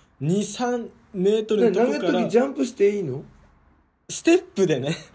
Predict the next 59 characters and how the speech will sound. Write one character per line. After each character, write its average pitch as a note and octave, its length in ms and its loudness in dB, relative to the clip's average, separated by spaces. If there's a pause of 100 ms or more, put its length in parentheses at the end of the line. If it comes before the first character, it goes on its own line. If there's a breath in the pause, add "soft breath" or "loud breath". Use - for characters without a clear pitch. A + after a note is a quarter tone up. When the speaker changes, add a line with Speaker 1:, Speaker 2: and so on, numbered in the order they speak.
(200)
Speaker 2:
あ、 D#3+ 240 0
だ F3+ 80 4
か F3 60 4
ら D3 60 0
ス - 120 -14
テ B3+ 140 0
ッ A#3+ 60 -8
プ B3+ 80 -8
で G#3+ 100 4
前 G#3 300 2
に A3+ 100 -2
行 G#3+ 100 -10
く - 40 -20
か G#3 100 4
ら、 F3 100 4
Speaker 1:
そ C#3 140 0
う。 F#3 140 2
Speaker 2:
実 B2+ 40 -4
際 A3+ 160 4
は A3 160 0
も F#3+ 160 -2
っ G#3+ 60 -4
と F#3+ 100 2
二 D#3+ 180 -2
メ G#3+ 180 0
ー A3 40 -8
ト A3 80 0
ル G3+ 60 -4
か G3 100 0
三 F#3 220 -2
メ G3+ 80 0
ー G#3 40 -2
ト G3+ 120 2
ル D#3+ 60 0
短 D3+ 300 -2
く F3 120 -2
な D3 100 -4
っ D3 80 -10
て D#3+ 80 -4
ま D3+ 140 -2
す - 100 -10
よ A2+ 80 -2
っ A2 60 -4
て - 80 0
こ D#3+ 60 0
と？ D3+ 60 -4
Speaker 1:
そ D#3 140 -4
う C3+ 60 -6
そ - 0 -
う - 60 -8
そ C#3+ 60 -8
う、 - 40 -8
普 - 100 -8
通 - 140 -6
に。 F3 60 4
Speaker 2:
あ - 20 2
と E3+ 140 2
手 G3+ 180 4
も E3+ 280 -2